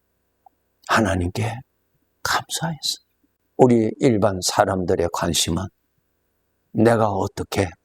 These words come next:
잘 살고, 내가 어떻게 인정받고, 내가 어떻게 성공하고, 내가 어떻게 만족하고, 내가 어떻게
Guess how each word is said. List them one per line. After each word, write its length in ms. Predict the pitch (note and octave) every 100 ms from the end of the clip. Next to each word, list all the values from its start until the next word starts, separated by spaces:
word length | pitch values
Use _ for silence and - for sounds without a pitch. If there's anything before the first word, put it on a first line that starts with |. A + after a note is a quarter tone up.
| -
잘 180 | - -
살고, 380 | - - - - _ - - -
내가 240 | - C3 C3+
어떻게 680 | B2+ A#2 - G2+ - - F#2+ - _ _ _ -
인정받고, 760 | B2+ G2+ G2+ F2+ F2 - - _ _ - - -
내가 280 | C#3+ D3
어떻게 720 | C#3 A#2+ B2 - A2+ - A#2+ A2+ _ _ _ -
성공하고, 720 | - A#2 G2+ G2+ A#2 - - _ _ _ _
내가 260 | A2 D3+ D#3
어떻게 640 | D3+ C3 C3+ A#2+ - B2 A#2 - - -
만족하고, 720 | A2 A2+ G2 G#2+ - - - _ _ _ _ -
내가 240 | C3 E3+
어떻게 680 | F3 D#3+ D3+ - B2+ C#3+ C3